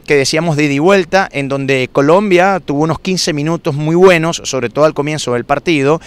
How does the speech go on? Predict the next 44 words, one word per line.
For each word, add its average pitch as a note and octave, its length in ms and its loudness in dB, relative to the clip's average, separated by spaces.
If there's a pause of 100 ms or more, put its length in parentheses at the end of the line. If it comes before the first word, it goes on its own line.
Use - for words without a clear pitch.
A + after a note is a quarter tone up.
(220)
y C#3+ 120 0
en D3+ 80 0
donde C#3 360 2
Wilker D3+ 360 0
Fariñez D#3+ 420 -2
iba F3 260 2
a D3+ 60 0
ser D3 240 -2
figura D#3+ 400 4
en B2 80 0
ese B2 160 -4
momento C3+ 320 -2
para C3+ 160 -2
sostener A#2+ 420 -4
el C3+ 120 -4
cero C3 180 -2
en B2+ 80 -2
el A2 140 -2
arco. G2 320 -6 (240)
Le C#3+ 140 0
costaba C#3+ 320 4
a - 20 4
Venezuela F3+ 540 0
controlar, C#3 640 0 (260)
eh, B2 260 0
las C3 160 2
descolgadas C#3+ 600 2
de D3 100 0
Lerma, E3+ 540 2
Jefferson C#3+ 480 -2
Lerma, D#3 400 4 (260)
que B2+ 100 0
aparecía A#2+ 380 0
como D3 240 0
volante C#3 360 2
central, D3+ 340 0
pero C#3+ 180 -2
siempre E3 640 0
yendo C#3 220 0
hacia E3+ 160 0
arriba, F#3 380 2
sobraba B2+ 580 4
Wilmar C3+ 340 2
Barrios, E3+ 460 2